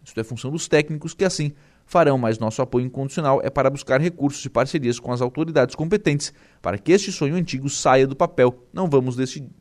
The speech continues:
desistir desta importante luta", foi o que disseram os vereadores. Agora, reabrir a discussão, né, sobre projetos, sobre local, é,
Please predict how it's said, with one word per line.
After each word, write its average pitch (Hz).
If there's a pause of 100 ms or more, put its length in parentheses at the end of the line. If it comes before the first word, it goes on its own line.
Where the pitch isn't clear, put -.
desistir 139 (300)
desta 127
importante 135
luta", 123 (280)
foi 117
o 110
que 139
disseram 113 (500)
os 113
vereadores. 110 (1000)
Agora, 110
reabrir 120
a 170
discussão, -
né, 78
sobre 101
projetos, 107
sobre 107
local, 101 (720)
é, 104